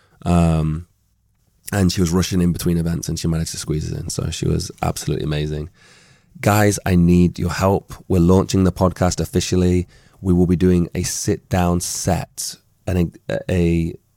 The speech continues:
something that is repeatable, something that where people can come and visit us in the U K and, um, sit on the podcast. And we need your guys' help. We need, um,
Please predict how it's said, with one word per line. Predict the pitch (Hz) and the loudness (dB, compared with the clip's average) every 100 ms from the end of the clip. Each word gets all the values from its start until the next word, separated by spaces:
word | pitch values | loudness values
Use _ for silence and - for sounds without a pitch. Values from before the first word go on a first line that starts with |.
| - | -14
something | - 120 - 110 101 85 | -2 -2 2 2 2 2
that | 92 | 0
is | 62 90 82 | 2 0 0
repeatable, | 82 151 143 113 92 82 | 2 2 2 2 0 0
something | - - 101 101 | -2 0 0 2
that | 92 | 0
where | 95 | -2
people | 90 101 92 | -2 -2 -2
can | 95 90 | -2 -2
come | - 113 104 | 0 0 2
and | 90 | 2
visit | 90 85 - | 2 0 0
us | 123 143 95 85 82 - _ _ _ _ _ _ | 4 4 4 0 -6 -12 _ _ _ _ _ _
in | 117 | 4
the | 135 | 6
U | 127 98 | 6 2
K | 90 82 78 80 _ - | 0 0 -2 -4 _ -6
and, | 98 90 87 | 0 2 4
um, | 87 87 85 82 - _ _ | 4 4 2 0 -4 _ _
sit | - - - | -10 -4 -2
on | 87 | 0
the | |
podcast. | - 76 78 76 - - _ - | -2 -4 -4 -6 -8 -14 _ -2
And | 87 87 82 - | 2 2 -2 -6
we | 90 90 | 0 2
need | 87 95 87 | 4 2 2
your | 87 | 0
guys' | 82 78 - | 2 -2 -2
help. | 71 - - | -6 -8 -6
We | 80 | 0
need, | 90 87 87 80 - _ _ _ _ _ _ _ - | 2 4 2 0 -8 _ _ _ _ _ _ _ 0
um, | 92 87 85 80 80 78 | 4 4 4 2 0 -4